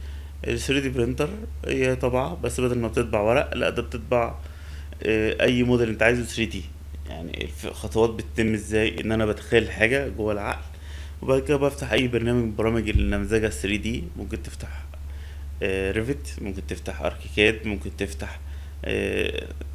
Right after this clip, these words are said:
سكتش أب، تفتح، آه، ثري دي ماكس. المهم هتعمل لي موديل ثري دي، وبعد كده بعد ما بتعمله بدخله على أحد برامج ال ثري دي، ال ثري دي برينتر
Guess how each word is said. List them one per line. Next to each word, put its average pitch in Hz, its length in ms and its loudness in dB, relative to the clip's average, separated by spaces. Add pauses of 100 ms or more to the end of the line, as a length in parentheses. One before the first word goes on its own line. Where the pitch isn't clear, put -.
(460)
سكتش - 340 -2
أب، - 240 4 (160)
تفتح، - 500 -6 (180)
آه، 98 280 0
ثري 110 280 -2
دي 110 80 4
ماكس. 117 280 0 (520)
المهم 131 220 2
هتعمل 120 320 4
لي 120 280 4 (140)
موديل 113 360 2
ثري 101 260 0
دي، 117 220 -4 (640)
وبعد 131 280 4
كده 135 180 6
بعد 131 160 6
ما 117 120 0
بتعمله 120 460 2 (160)
بدخله 151 380 2
على 139 140 4
أحد 151 120 -4
برامج 123 280 4
ال - 260 -4
ثري 113 280 2
دي، - 240 -2 (160)
ال 92 320 -4
ثري 107 200 0
دي 120 100 0
برينتر 147 400 4